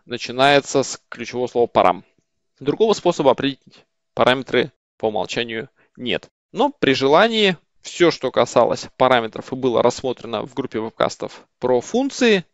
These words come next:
можете попробовать и со скриптами. Оно все будет точно так же работать. Тут, я думаю, подведем итог. Это был второй вебкаст в группе. Надеюсь, было интересно. Теперь можно рассмотреть, как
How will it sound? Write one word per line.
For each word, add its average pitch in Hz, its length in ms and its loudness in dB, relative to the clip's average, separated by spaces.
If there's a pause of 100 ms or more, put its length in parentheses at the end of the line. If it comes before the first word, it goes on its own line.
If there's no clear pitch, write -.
можете 170 320 -6
попробовать 123 520 2
и 123 60 -6
со 120 160 -2
скриптами. - 520 -2
Оно - 140 -8
все - 180 -12
будет 123 200 -10
точно - 240 -10
так 110 60 -8
же 104 160 -14 (240)
работать. - 580 -2 (500)
Тут, 240 200 -4
я 156 120 6
думаю, 127 460 -6 (260)
подведем 127 580 -2
итог. 202 400 0
Это 131 200 0
был 123 240 -4
второй 139 480 2
вебкаст 117 640 0
в 135 80 -14
группе. 139 540 0 (320)
Надеюсь, 117 460 -2
было 120 260 -4
интересно. 196 540 2 (340)
Теперь 196 280 2
можно 147 320 -2
рассмотреть, 120 640 -4 (360)
как 135 240 0